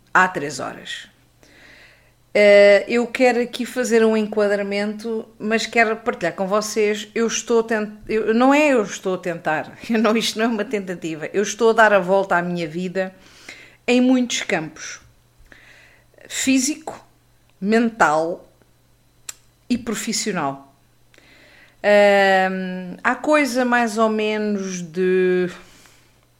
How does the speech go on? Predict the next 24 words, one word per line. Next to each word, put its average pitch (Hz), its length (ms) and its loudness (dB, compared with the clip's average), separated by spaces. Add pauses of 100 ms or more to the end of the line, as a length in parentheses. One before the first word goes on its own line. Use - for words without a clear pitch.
(640)
sete - 460 -2
semanas, 185 720 -6 (120)
eu 214 180 0
tomei 247 160 4
uma 247 160 2
decisão 240 460 -2
na 233 120 0
minha 233 240 0
vida 240 500 -6 (520)
em 233 140 6
mudar, 196 800 4
isto, - 320 -10
isto 190 200 -6
são 226 120 -2
vários 233 340 2
assuntos 220 400 -4
ao 214 80 -2
mesmo 190 340 -4
tempo, 120 360 -12 (640)
em 240 160 4
mudar 196 680 2 (280)
a 226 80 -2
minha 233 320 0
alimentação. 185 720 -4